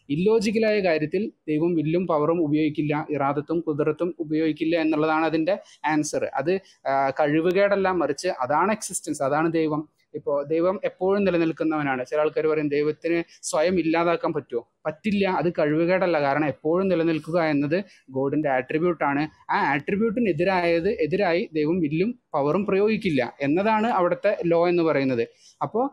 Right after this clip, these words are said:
നമ്മൾ ഡിഫൈൻ ചെയ്യുന്ന ഗോഡ്, ആ ഗോഡിൻ്റെ ആട്രിബ്യൂട്ട്സ്, ആ ആട്രിബ്യൂട്ട്സ് പ്രകാരം ആ ഗോഡിനെ, ആ, ഡിഫ്-, ആ, റിഫ്യൂട്ട് ചെയ്യേണ്ടത്. അപ്പോൾ നമ്മുടെ ആട്രിബ്യൂട്ട് എന്താണെന്നുള്ള ഒരു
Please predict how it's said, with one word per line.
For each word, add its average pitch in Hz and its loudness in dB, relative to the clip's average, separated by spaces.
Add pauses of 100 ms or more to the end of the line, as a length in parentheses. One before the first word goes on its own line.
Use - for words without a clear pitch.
(240)
നമ്മൾ 156 2
ഡിഫൈൻ 214 0
ചെയ്യുന്ന 180 2
ഗോഡ്, 151 0
ആ 156 0
ഗോഡിൻ്റെ 143 0
ആട്രിബ്യൂട്ട്സ്, 131 -2 (200)
ആ 151 2 (140)
ആട്രിബ്യൂട്ട്സ് 214 0
പ്രകാരം 156 0 (580)
ആ 143 2
ഗോഡിനെ, 143 0 (280)
ആ, 131 0
ഡിഫ്-, 139 -2
ആ, 139 2
റിഫ്യൂട്ട് 185 0
ചെയ്യേണ്ടത്. 143 0 (220)
അപ്പോൾ 226 -4
നമ്മുടെ 214 2
ആട്രിബ്യൂട്ട് 185 0
എന്താണെന്നുള്ള 160 2
ഒരു 156 0